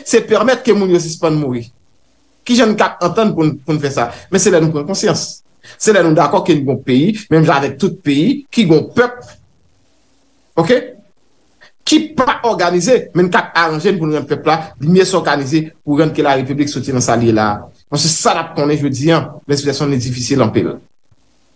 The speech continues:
E pèp ayisyen pa t espere ke yo t ap tonbe nan bagay konsa. Kote yo pratikman nou ta ka di kaziman sou kontwòl nèg ak zam, sou anpriz nèg ak zam, ki gen nèg ak kravat,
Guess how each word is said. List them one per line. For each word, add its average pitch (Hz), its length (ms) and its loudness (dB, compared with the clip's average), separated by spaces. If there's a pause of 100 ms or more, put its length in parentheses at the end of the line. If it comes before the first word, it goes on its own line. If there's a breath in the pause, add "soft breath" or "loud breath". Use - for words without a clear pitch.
(260 loud breath)
E 208 80 6
pèp 208 240 2
ayisyen 208 240 0
pa 175 140 2
t 170 60 -4
espere 190 360 2
ke 208 80 2
yo 170 80 2
t 165 60 0
ap - 160 -6
tonbe 175 180 0
nan 240 160 2
bagay 156 240 0
konsa. 120 300 -8 (880 loud breath)
Kote 226 220 4
yo 208 100 0
pratikman 247 500 0
nou 190 100 4
ta 175 80 2
ka 175 120 0
di 160 160 -6
kaziman 214 680 0 (100)
sou - 200 -2
kontwòl 165 500 2 (180)
nèg 175 380 0 (100)
ak 123 200 -4
zam, 120 360 -2 (240 soft breath)
sou 214 240 -8
anpriz 175 400 -4
nèg 156 240 2
ak 127 160 -2
zam, 117 320 -2 (360 soft breath)
ki 196 120 2
gen 185 160 4
nèg 208 240 2
ak - 180 -6
kravat, 160 560 -2